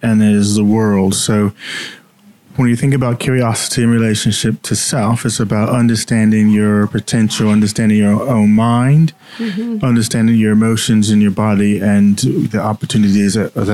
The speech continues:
Speaker 1: are around you. I mean, a lot of people don't actually know their own emotions. Again, I've, I've stopped being curious about why do I react to a thing
Speaker 2: Right,
Speaker 1: that
Speaker 2: yeah.
Speaker 1: way. I just know that happens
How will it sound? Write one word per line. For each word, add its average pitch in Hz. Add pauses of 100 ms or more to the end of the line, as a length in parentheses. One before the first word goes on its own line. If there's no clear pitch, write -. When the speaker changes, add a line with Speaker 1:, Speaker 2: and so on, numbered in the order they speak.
Speaker 1:
are 98
around 107
you. 104
I -
mean, 110
a 113
lot 127
of 131
people 113
don't 120
actually 110
know 123 (720)
their 107
own 104
emotions. 101 (140)
Again, 113
I've, 104 (160)
I've 104
stopped -
being 110
curious 107
about 104
why 110
do 107
I 104
react 104 (600)
to 214
a 107
thing 117
Speaker 2:
Right, 104
Speaker 1:
that 104
Speaker 2:
yeah. 104
Speaker 1:
way. 120 (420)
I 110
just 110
know 110
that 120
happens 104